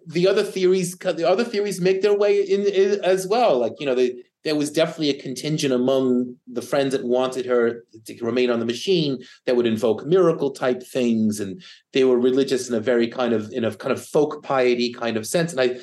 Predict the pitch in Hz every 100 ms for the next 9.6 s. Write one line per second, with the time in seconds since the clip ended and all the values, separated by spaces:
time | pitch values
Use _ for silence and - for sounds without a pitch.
0 | - - 165 143 135 120 143 156 147 131
1 | 120 139 147 170 147 110 - - _ _
2 | _ - 151 - - 143 156 208 180 151
3 | 131 123 143 - 131 123 127 127 131 127
4 | 117 117 117 - 123 113 131 131 127 131
5 | 127 131 123 160 - - 117 110 117 113
6 | 117 127 123 117 117 175 214 107 117 165
7 | 170 _ _ - 120 113 120 120 127 123
8 | 127 120 123 120 123 120 127 135 135 143
9 | - 113 120 123 123 120